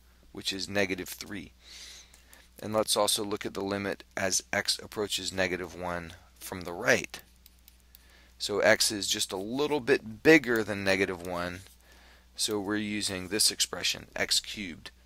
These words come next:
So that's negative one cubed, which is negative one. So we see we approach a different y value when we're getting close to negative one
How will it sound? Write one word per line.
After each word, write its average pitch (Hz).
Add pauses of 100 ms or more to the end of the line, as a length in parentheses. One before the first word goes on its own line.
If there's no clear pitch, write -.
So -
that's 95
negative 104
one 95
cubed, 87
which 92
is 98
negative 92
one. 87 (800)
So 117
we 113
see 139
we 120
approach 143
a 113
different 139
y 113
value 98 (680)
when 117
we're 104
getting 113
close 131
to 123
negative 107
one 101